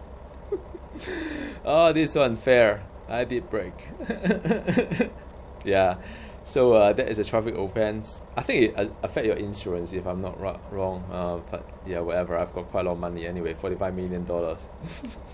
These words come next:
Oh, should have slowed down,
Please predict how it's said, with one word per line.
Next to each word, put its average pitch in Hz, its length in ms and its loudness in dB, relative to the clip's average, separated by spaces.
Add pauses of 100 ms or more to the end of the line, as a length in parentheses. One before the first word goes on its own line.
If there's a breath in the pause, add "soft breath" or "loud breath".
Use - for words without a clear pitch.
(2250 loud breath)
Oh, 151 560 2 (600 loud breath)
should - 140 -8
have 92 120 -8
slowed 104 300 0
down, 101 340 0